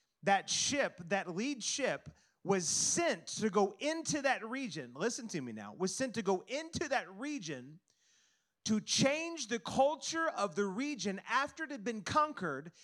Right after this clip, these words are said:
to represent Rome, so that when Caesar came into that region,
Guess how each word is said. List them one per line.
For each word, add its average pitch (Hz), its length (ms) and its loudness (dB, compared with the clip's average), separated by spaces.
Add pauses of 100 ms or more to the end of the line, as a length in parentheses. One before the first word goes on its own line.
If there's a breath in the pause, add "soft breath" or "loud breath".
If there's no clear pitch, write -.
(140 loud breath)
to 202 140 6
represent 247 920 2
Rome, 190 500 4
so 214 200 2
that 185 240 4
when 247 600 2 (640)
Caesar 233 580 2
came 214 320 0
into 233 320 2
that 202 220 2
region, 156 600 -4